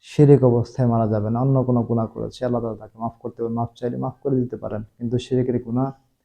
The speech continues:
আল্লাহ তাআলা কখনোই মাফ করবেন না। এজন্যই আমাদের চলতে ফিরতে ছোটখাটো অনেক শিরক হয়ে যায়, আমরা সেটা বুঝি না, আমরা সেটা, আমাদের জ্ঞানের দুর্বলতা, জ্ঞানের কমতে। এজন্যই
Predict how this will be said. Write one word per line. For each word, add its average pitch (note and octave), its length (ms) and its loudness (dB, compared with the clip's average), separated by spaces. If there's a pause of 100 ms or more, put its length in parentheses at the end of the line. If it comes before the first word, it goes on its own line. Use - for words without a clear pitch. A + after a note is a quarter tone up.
(120)
আল্লাহ A2+ 220 -2
তাআলা G#2+ 260 -10
কখনোই A#2+ 280 -6
মাফ A#2 200 -4
করবেন G#2+ 240 -8
না। A2 120 -6
এজন্যই B2+ 520 0 (400)
আমাদের B2 400 2
চলতে C3 280 2
ফিরতে C3 640 0
ছোটখাটো C3+ 360 0
অনেক D#3 280 4
শিরক C3+ 340 4
হয়ে A2+ 160 0
যায়, A2+ 140 -2
আমরা A2 200 -4
সেটা A2 220 -8
বুঝি A2+ 320 -4
না, B2 120 -2
আমরা A2+ 260 -10
সেটা, - 280 -20 (460)
আমাদের A#2 380 0
জ্ঞানের B2 420 4
দুর্বলতা, A#2+ 600 -2 (120)
জ্ঞানের A#2+ 300 -2
কমতে। A2+ 340 -12
এজন্যই A#2+ 420 0